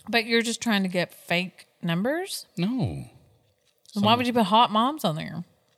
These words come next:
Speaker 2: 'Cause we have a hot mom on here.
Speaker 1: We do. Here, right here.
Speaker 2: Yeah.
Speaker 1: Mm-hmm.
Speaker 2: And I put okay dads.
Speaker 1: Okay.
Speaker 2: Okay-ish dads.
Speaker 1: You could put hashtag dandruff.
Speaker 2: Oh, yeah.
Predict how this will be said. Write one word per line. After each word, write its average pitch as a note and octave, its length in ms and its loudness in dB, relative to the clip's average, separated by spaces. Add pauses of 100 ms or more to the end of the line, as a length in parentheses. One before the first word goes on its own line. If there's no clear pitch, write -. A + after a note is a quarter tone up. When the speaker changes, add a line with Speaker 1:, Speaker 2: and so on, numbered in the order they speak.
(300)
Speaker 2:
'Cause G#2 160 -6
we G2+ 140 0
have G#2+ 160 -2
a F#2 60 -2
hot G2 260 -4
mom F#2 300 -2
on F2+ 160 -2
here. D#2+ 360 -8
Speaker 1:
We G#3 200 -4
do. A3 500 2 (260)
Here, F#3+ 220 -10 (260)
right G#3 140 -10
here. F#3+ 320 -4 (540)
Speaker 2:
Yeah. E2+ 420 -6 (520)
Speaker 1:
Mm-hmm. F#3+ 320 -2 (1600)
Speaker 2:
And G2 80 -4
I G2 40 0
put G#2 160 2
okay G#2+ 360 2
dads. F2 640 -4 (560)
Speaker 1:
Okay. B3+ 360 -6 (240)
Speaker 2:
Okay-ish G#2+ 640 0
dads. E2 600 -4 (880)
Speaker 1:
You G3+ 120 -4
could G#3 100 -4
put F3 140 -2
hashtag G#3+ 600 -2
dandruff. C#4 720 -2 (840)
Speaker 2:
Oh, A#2 180 2
yeah. C3+ 420 2